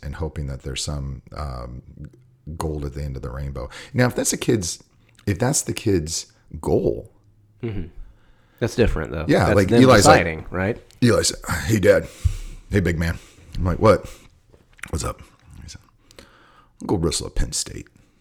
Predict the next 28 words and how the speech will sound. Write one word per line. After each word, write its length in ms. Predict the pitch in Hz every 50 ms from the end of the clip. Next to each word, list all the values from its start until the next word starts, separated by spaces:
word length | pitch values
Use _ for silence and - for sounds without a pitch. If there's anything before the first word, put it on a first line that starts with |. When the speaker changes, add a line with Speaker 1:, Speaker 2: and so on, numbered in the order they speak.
| _ _ _ _ _ -
Speaker 2:
Nice. 500 | - 92 - 156 92 110 - - - -
Speaker 1:
I 60 | 98
go, 120 | 92 110 113
"Okay, 220 | 123 - 151 180
you 160 | 185 151 95 98
wanna 160 | 104 98 98
wrestle 200 | 101 107 - -
at 60 | -
Penn 140 | - 110 104
State?" 300 | - - 104 87 - - -
I 60 | - 85
go, 300 | 78 85 80 78 73 - -
"If 300 | 82 78 69 - - -
you 140 | 78 80 85
wanna 160 | 95 98 98
wrestle 240 | 98 95 - - 85
at 60 | -
Penn 120 | 107 92
State, 240 | 87 - - 90 80
I 60 | 76
gotta 160 | 69 80 78
get 200 | 69 80 78 -
you 60 | - -
to 120 | - 78
a 20 |
prep 240 | 71 - - 73 -
school." 320 | - - - 64 - - - _ _ _ _ _ -
Speaker 2:
Yeah. 160 | 95 92